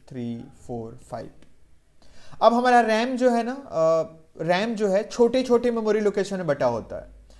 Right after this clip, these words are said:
जो हमारा कंप्यूटर का रैम है, ठीक है, जो मेमोरी है, वो छोटे, बहुत सारे छोटे-छोटे लोकेशन में बटा रहता है,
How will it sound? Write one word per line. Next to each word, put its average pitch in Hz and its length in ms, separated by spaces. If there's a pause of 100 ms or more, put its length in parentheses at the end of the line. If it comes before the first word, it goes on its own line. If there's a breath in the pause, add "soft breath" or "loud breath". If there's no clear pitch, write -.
(220 soft breath)
जो 143 100
हमारा 151 200
कंप्यूटर 151 440
का 202 120
रैम 147 300
है, 123 320 (260)
ठीक 151 220
है, 131 200
जो 139 120
मेमोरी 139 440
है, 127 200 (260 loud breath)
वो 214 100
छोटे, 254 500
बहुत 220 480
सारे 190 260
छोटे-छोटे 180 560
लोकेशन 156 400
में 131 100
बटा 113 200
रहता 104 360
है, - 140